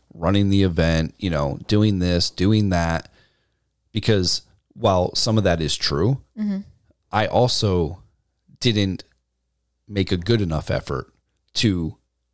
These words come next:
Speaker 1: make sure that she set time aside for me.
Speaker 2: Right.
Speaker 1: To make her know that that's what I wanted.
Speaker 2: Right.
Speaker 1: So moving forward, I feel like Pod Bash was a great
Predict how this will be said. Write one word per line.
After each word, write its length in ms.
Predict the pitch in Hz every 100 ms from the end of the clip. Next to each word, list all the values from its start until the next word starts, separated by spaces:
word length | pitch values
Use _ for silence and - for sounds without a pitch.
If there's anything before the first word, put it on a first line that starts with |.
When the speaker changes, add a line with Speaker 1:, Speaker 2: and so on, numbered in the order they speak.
| _ _ _ _ _ _ _ -
Speaker 1:
make 220 | 107 95
sure 540 | - 113 104 87 80 87
that 160 | - -
she 160 | 92
set 260 | 82 85 -
time 240 | 80 73
aside 320 | 69 - - -
for 160 | -
me. 60 | - - - -
Speaker 2:
Right. 260 | 196 180 - _ _ _ _ _
Speaker 1:
To 100 | -
make 200 | 101 98
her 120 | 98
know 600 | 87 104 127 87 76 - -
that 280 | 92 73 - - _ _ _ _ _ _ _ _ -
that's 300 | 98 90 -
what 100 | 90
I 80 | 76
wanted. 420 | 76 76 - - _ - -
Speaker 2:
Right. 220 | - - _ _ _ _ _ _ _ -
Speaker 1:
So 460 | - 117 98 80 - _ _ _ _ _ _ _ _ _ -
moving 300 | 127 123 98
forward, 540 | - 95 107 110 110 - -
I 60 | 98
feel 180 | 113
like 340 | 98 87 78 - _ _ -
Pod 280 | 117 120
Bash 460 | 101 82 73 82 - - _ _ _ _ _ -
was 200 | 95 -
a 140 | 92 82
great 540 | - 80 92 104